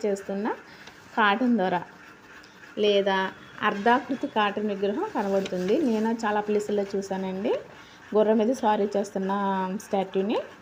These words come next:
అలాగే కాటన్ దొర చేసిన సేవలను గుర్తించుకొని ఆంధ్రప్రదేశ్ ప్రభుత్వం ఆయన పేరు మీద ఒక మ్యూజియం ఏర్పాటు చేసింది. ఈ మ్యూజియాన్ని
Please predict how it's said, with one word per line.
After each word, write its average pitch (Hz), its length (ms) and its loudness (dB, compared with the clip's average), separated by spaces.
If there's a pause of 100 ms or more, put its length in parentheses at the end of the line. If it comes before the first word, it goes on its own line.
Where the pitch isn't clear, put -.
(840)
అలాగే 196 240 4 (460)
కాటన్ 233 360 6
దొర 277 140 8
చేసిన 220 340 4
సేవలను 214 600 4
గుర్తించుకొని 202 640 0
ఆంధ్రప్రదేశ్ 220 640 2
ప్రభుత్వం 185 560 -2 (480)
ఆయన 214 440 4
పేరు 208 420 4
మీద 247 220 4
ఒక 214 160 2
మ్యూజియం 214 480 2
ఏర్పాటు 196 380 0
చేసింది. 165 380 -4 (640)
ఈ 285 60 2
మ్యూజియాన్ని 208 840 2